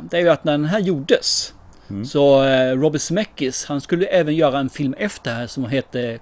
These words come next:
Speaker 1: Cocoon. Kommer du ihåg den filmen?
Speaker 2: Mm, ja, har nog faktiskt ärligt talat aldrig sett Cocoon.
Speaker 1: Oj, den, den var ju också så här klock-, åttioklass, den skulle jag nästan se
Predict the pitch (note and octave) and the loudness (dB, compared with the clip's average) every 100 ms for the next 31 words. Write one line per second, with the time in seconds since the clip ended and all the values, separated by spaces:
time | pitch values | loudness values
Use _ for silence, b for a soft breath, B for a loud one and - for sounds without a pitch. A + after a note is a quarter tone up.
0 | - - - - D3+ - - C3 - C3+ | -10 -12 -6 -4 -4 -6 -14 -12 -6 -4
1 | F#3+ D3+ B2 - C#3 - _ _ A#2 A#2 | -2 -4 -6 -8 -14 -20 _ _ -8 -4
2 | A#2+ B2 B2+ C3 C3 B2+ A#2+ A#2+ A#2+ A#2+ | -4 -4 -4 -2 -2 -2 0 0 0 0
3 | C#3 E3+ D3 C3 - - - G#2+ - A#2+ | -2 -4 -4 -4 -4 -6 -10 -10 -6 -2
4 | G#2+ F#2+ - F#2 F#2+ A#2+ G2+ F#2+ - - | -2 -2 -2 -4 -2 -4 -4 -6 -8 -8
5 | - - - - - - - G#3 F3 A2 | -10 -8 -10 -10 -18 -20 -6 2 2 2
6 | - - E3 B2 C3 D#3 C3+ - - C#3 | -8 -2 0 2 2 2 2 0 -4 -2
7 | - B2+ - - - B2 - A#2+ C3+ B2+ | -2 -8 -8 -12 -10 -10 -10 -8 -6 -6
8 | D3+ C3+ B2 C3 - | -4 -6 -6 -8 -6